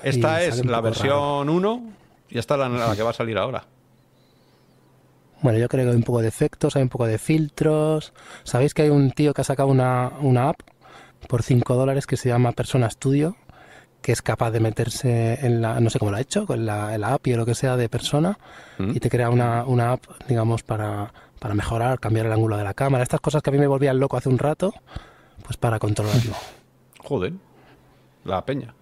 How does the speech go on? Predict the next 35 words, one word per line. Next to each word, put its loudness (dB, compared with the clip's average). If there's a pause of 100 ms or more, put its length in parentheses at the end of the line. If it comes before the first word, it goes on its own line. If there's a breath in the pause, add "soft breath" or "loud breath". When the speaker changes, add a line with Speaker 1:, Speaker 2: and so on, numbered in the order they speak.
(280 loud breath)
Speaker 1:
Ahora 0
tú -6
has -4
dicho -4
Speaker 2:
Sí, 2
Speaker 1:
eso, -4
Speaker 2:
sí. -20
Speaker 1:
tú -4
has -6
dicho -6
por -8
cinco -8
dólares. -4 (500 loud breath)
A -12
mí -8
me -8
gusta -4
Speaker 2:
Algo 0
Speaker 1:
este, -2
Speaker 2:
así, 0
¿no? -6
Speaker 1:
me -8
ha -6
gustado -8
mucho -8
este, -8
este -12
tuit. -10 (840 soft breath)
Dice, -4
¿sabes -2
cuánto -2
po-, -4
qué -4
popular 0
es -4